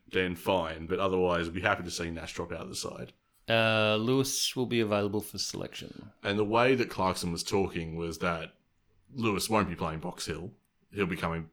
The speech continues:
Speaker 1: back into the senior side as soon as possible. And now that it is possible, I would expect that he's, uh, taken down to Tassie.
Speaker 2: Doesn't sound like Clarko, does it? Is he feeling guilty?
Speaker 1: <laughs> What do you mean?
Speaker 2: Well, the, you know,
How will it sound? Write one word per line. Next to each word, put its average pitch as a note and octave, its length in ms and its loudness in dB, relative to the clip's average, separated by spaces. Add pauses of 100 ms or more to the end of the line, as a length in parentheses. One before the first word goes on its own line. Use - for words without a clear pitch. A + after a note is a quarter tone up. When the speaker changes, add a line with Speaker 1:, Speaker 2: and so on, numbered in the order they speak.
Speaker 1:
back F#2+ 200 2
into F2 120 -2
the E2 80 -4
senior E2 340 -4
side E2 440 -4 (120)
as G2 180 -2
soon F2+ 240 0
as E2+ 100 -4
possible. D#2+ 520 -6 (220)
And F2+ 120 -2
now F#2+ 180 4
that A#2+ 100 0
it D#3 80 4
is A#3 160 6
possible, D#3+ 580 4 (280)
I G2 80 2
would G2+ 120 6
expect - 400 2
that G#2 100 4
he's, G2+ 200 4
uh, F#2 200 4
taken G2 320 0
down F2 200 0
to E2 60 -2
Tassie. D#2 420 -8 (280)
Speaker 2:
Doesn't - 300 -2
sound A2 260 0
like B2 160 -2
Clarko, D#3+ 420 -2
does F3+ 220 -2
it? C4+ 160 -4 (600)
Is D#3+ 80 -6
he E3 60 0
feeling D#3+ 380 2
guilty? F#3 520 -2 (140)
Speaker 1:
<laughs> - 160 -18
What D#3+ 180 0
do D3+ 80 4
you C3+ 100 4
mean? C3 420 4 (300)
Speaker 2:
Well, G3 100 -4
the, B2+ 280 2
you E3 100 -2
know, F#2+ 180 2